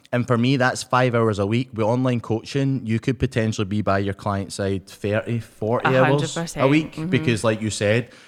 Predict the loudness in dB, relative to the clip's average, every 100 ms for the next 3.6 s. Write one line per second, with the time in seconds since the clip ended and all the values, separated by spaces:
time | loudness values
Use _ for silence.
0 | _ -2 -2 0 0 0 0 -2 -2 -4
1 | -6 -4 -2 2 2 2 0 2 -2 -2
2 | 0 2 2 4 2 0 -8 -8 -6 0
3 | 2 2 2 2 2